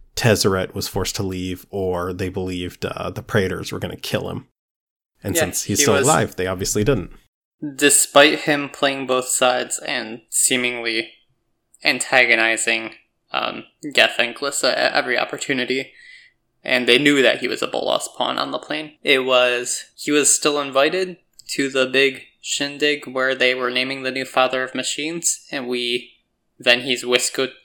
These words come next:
Speaker 2: he's whisked away to a far corner of the multiverse, according to Checking In, and we later see him pop up on Kaladesh.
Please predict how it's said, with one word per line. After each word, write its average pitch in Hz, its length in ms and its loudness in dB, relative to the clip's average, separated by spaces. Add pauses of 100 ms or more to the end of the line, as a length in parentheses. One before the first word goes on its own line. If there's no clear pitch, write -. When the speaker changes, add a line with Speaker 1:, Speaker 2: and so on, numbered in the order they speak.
(100)
Speaker 2:
he's 127 320 0
whisked - 400 -2
away 123 280 2
to 120 520 -2
a 117 220 -2
far 127 240 2
corner 135 380 -2
of 123 100 -4
the 127 60 0
multiverse, 127 640 -2
according 127 420 -4
to - 140 -10
Checking 123 420 2
In, 117 180 -2
and 131 480 -6 (580)
we 120 140 -2
later 127 260 0
see - 160 -6
him - 100 -6
pop - 240 -4
up - 140 -6
on - 100 -2
Kaladesh. - 480 -6